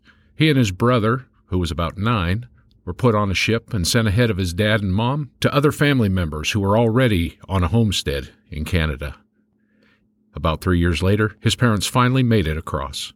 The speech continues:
I can't fathom how two boys that young make it across the Atlantic on a ship by themselves.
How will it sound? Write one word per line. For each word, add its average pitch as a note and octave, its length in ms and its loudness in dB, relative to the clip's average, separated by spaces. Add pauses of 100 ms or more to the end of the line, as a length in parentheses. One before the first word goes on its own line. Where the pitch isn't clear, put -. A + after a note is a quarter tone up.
(1080)
I C3+ 100 0
can't D3+ 300 0
fathom A#2 480 2
how G2 180 0
two D3 260 0
boys G2 520 -2
that F#2+ 260 -2
young G2 540 0 (120)
make A#2 240 2
it A#2+ 60 4
across A#2+ 400 0
the B2+ 160 2
Atlantic G#2 560 0
on F2+ 140 0
a F2+ 40 0
ship F2 320 0
by E2+ 160 -2
themselves. E2+ 880 -4